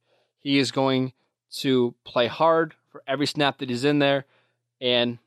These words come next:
as we know, we've seen with Rod Marinelli before in Chicago, this is a guy that has talent. Um, if Thornton does not play well earlier in the season, I can see the Cowboys quickly moving on to Stephen Paea. Uh, he just turned twenty-nine in May.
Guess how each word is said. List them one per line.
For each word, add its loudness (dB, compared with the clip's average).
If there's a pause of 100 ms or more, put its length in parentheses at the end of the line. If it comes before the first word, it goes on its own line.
as 0
we 2
know, 2
we've 2
seen 2
with -2
Rod 2
Marinelli 2
before -6
in -2
Chicago, 0
this -6
is -8
a -2
guy 2
that -2
has -2
talent. -4 (540)
Um, -16 (100)
if -8
Thornton 0
does 0
not 0
play 0
well 2
earlier 0
in -2
the -6
season, 0 (340)
I 0
can -4
see -2
the -2
Cowboys 0
quickly -4
moving -2
on 0 (340)
to -12
Stephen -4
Paea. -2 (680)
Uh, 0
he -4
just -4
turned 0
twenty-nine 0
in 0
May. 2